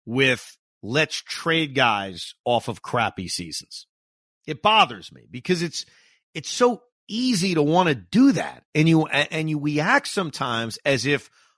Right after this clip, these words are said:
other G Ms and other teams are not paying attention to the fact that Jeff McNeil is hitting two forty-eight. You know, we can't ignore that. You know, last year was the time to trade Jeff McNeil. It was. The guy won a batting title.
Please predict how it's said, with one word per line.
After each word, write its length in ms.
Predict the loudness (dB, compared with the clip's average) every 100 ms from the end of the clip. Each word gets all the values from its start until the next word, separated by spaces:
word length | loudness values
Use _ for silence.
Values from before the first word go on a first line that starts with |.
| _ 0
other 280 | 2 2
G 300 | -4 -4 -2
Ms 120 | -2 0
and 80 |
other 180 | 0 -2
teams 460 | -4 -6 -4 -2 -2
are 60 |
not 260 | 0 0 -2
paying 220 | -6 -6
attention 500 | -8 -4 -2 -2 -4
to 60 | -6
the 100 | -6
fact 400 | -4 -4 -6 -14 _ _ _
that 160 | 0 0
Jeff 280 | 2 2 2
McNeil 440 | -6 -6 -6 -4
is 100 | -4
hitting 220 | -2 -2 -2
two 180 | -2
forty-eight. 540 | -2 0 -2 -2 -6 -10 _ _ _ _ _ _
You 80 | -2
know, 40 |
we 120 | -2
can't 420 | -2 -4 0 0 0 -4
ignore 440 | -2 0 2 2
that. 280 | -2 -6 -16 _ _ _ _ _ _ -6
You 80 |
know, 60 | -4
last 460 | 2 2 2 -4 -8
year 360 | -6 -6 -8 _ _ _ _ _ _ _ -2
was 140 | 0
the 100 | 2
time 260 | 2 2 0
to 40 |
trade 220 | -2 -4
Jeff 220 | -2 -4 -4
McNeil. 360 | -10 -8 -8 -14 _ _ _ _ _ _ _ _
It 120 | -2
was. 440 | 6 8 8 2 -10
The 80 | 2
guy 160 | 4
won 180 | 4 0
a 40 | 0
batting 340 | 0 0 -4
title. 440 | -8 -8 -8 -10